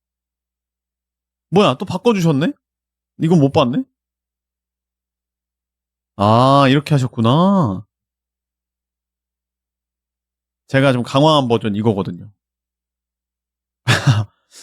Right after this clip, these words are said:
엄마를 빨간 테두리로 무섭게.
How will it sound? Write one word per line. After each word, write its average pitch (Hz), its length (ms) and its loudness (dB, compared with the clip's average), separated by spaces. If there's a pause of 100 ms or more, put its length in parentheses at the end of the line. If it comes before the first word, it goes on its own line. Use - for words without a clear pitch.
(200)
엄마를 143 420 2
빨간 190 320 0
테두리로 156 640 -2
무섭게. 120 640 -4